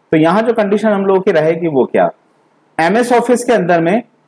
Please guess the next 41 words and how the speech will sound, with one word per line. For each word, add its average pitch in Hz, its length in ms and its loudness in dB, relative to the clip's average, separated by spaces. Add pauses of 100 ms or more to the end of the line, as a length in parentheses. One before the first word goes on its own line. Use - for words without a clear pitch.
(160)
पहले 196 300 2
केवल 226 300 0
पांच 196 400 -2
tools 208 220 2
का 226 80 2
यूज़ 202 260 0
होता 190 200 0
था, 190 140 -2
पांच 165 260 -2
ही 214 60 -2
software 190 400 -2
use 196 180 0
किए 185 180 2
जाते 165 280 0
थे, 196 180 2 (360)
Word, 190 320 2
Excel, 190 400 0
PowerPoint, 175 560 0 (120)
Outlook, 208 640 0
Access। 147 360 -2 (480)
लेकिन 170 320 0 (100)
आज 156 260 0
के 214 140 0
समय 208 260 0
में 214 120 0
जब 202 180 0
हम 202 120 0
लोग 202 180 0
बात 165 220 0
करते 185 280 -2
हैं 196 80 -4
तो 202 100 -2
condition 180 380 0
हमारे 170 240 0
सामने 170 320 -4
रहती 151 280 0
है 202 140 2 (320)
OneNote, 208 480 0 (140)
Publisher 185 480 0 (340)
और 208 200 2 (100)
Skype। 180 420 -2